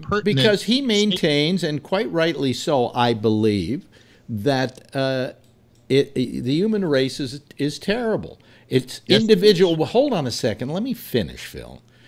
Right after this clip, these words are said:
Speaker 2: Uh,
Speaker 1: Agreed with
Speaker 2: it, the, it, yes, uh, that it's, it's, uh, the human race is terrible,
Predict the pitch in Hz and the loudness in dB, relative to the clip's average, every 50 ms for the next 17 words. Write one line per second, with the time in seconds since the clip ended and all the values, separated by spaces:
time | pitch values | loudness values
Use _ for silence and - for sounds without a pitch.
0 | - - - 107 117 131 139 247 285 262 214 110 147 143 - - - - 143 151 | -20 -20 -14 -6 -2 0 0 0 0 0 -2 -2 -4 -4 -4 -8 -8 -2 0 0
1 | 143 - 160 147 139 - - - 143 165 208 214 151 - - - - - 131 123 | 0 0 0 0 0 0 -2 0 2 2 2 2 0 -4 -10 -10 -6 -4 -2 -2
2 | 120 113 117 120 120 117 120 - 120 113 110 110 - - - - 127 120 110 - | -2 -2 -2 -2 -2 -2 -2 -4 -4 -4 -4 -4 -8 -10 -6 -4 -4 -4 -4 -6
3 | - - - 117 110 107 110 110 107 123 180 226 220 196 175 156 143 147 143 - | -8 -6 -4 -4 -4 -4 -6 -4 -2 -2 0 0 0 -2 -2 0 0 -2 -2 -4
4 | 123 110 - - - 156 147 143 135 127 120 101 101 98 95 92 | -8 -10 -10 -6 -4 -2 0 0 0 0 0 -2 -4 -6 -8 -10